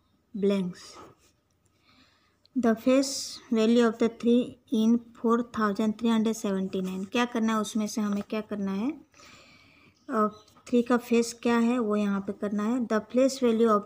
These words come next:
the in the नाइन थाउजेंड सेवन हंड्रेड एटी थ्री, यहाँ पे प्लेस वैल्यू लिखना है किसका लिखना है, नाइन का।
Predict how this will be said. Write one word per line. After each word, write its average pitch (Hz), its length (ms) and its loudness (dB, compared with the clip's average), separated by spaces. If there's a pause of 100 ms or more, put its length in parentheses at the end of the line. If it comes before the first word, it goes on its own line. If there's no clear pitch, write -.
the 214 120 0
in 214 260 0
the 240 200 0
नाइन 220 400 0
थाउजेंड 220 380 -2
सेवन 208 300 -2
हंड्रेड 220 440 -4
एटी 208 240 -4
थ्री, 208 180 -4
यहाँ 208 160 -2
पे 233 120 -4
प्लेस 226 400 -2
वैल्यू 220 260 2
लिखना 214 280 0
है 208 40 -4
किसका 220 360 -4
लिखना 214 300 -2
है, 254 280 -4 (380)
नाइन 208 320 0
का। 190 320 -8